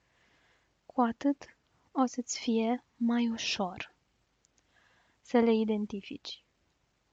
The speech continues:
Adică, la început, poate că o să-ți fie mai greu, Dar pe măsură ce exersezi, o să le observi din ce în ce mai ușor.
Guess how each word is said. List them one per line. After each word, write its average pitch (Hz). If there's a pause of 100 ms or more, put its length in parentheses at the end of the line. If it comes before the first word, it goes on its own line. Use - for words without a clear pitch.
(160)
Adică, 226
la 220
început, 247 (420)
poate 220
că -
o -
să-ți -
fie 220
mai 196
greu, 214 (600)
Dar 226
pe 226
măsură 214
ce -
exersezi, 220
o 233
să 233
le 208
observi 208
din 196
ce 208
în 196
ce 202
mai 196
ușor. -